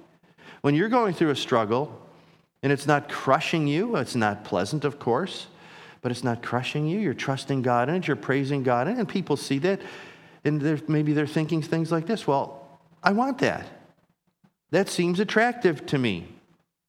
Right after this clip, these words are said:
I want to access those blessings." And sometimes they want to access those blessings through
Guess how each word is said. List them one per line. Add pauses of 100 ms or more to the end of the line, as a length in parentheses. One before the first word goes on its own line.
(1500)
I
want
to
access
those
blessings." (1500)
And
sometimes
they
want
to
access
those
blessings
through